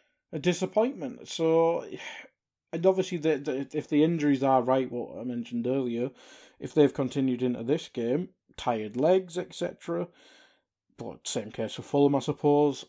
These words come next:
Um, I think it just depends how much rotation it is, 'cause Man United's squad isn't the strongest.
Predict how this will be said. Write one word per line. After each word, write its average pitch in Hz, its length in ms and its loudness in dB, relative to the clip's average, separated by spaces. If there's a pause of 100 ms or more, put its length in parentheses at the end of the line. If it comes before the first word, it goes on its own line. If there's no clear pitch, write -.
Um, 160 540 2 (1500)
I 185 60 -2
think 247 220 0
it 262 80 -4
just 208 140 -8
depends 170 280 -2
how 127 80 0
much 117 180 -6
rotation 139 520 -4
it - 40 -12
is, 123 80 -12
'cause 131 140 -8
Man 180 200 2
United's 170 340 -2
squad 135 320 -2
isn't 127 320 -4
the 117 60 -6
strongest. 131 580 -6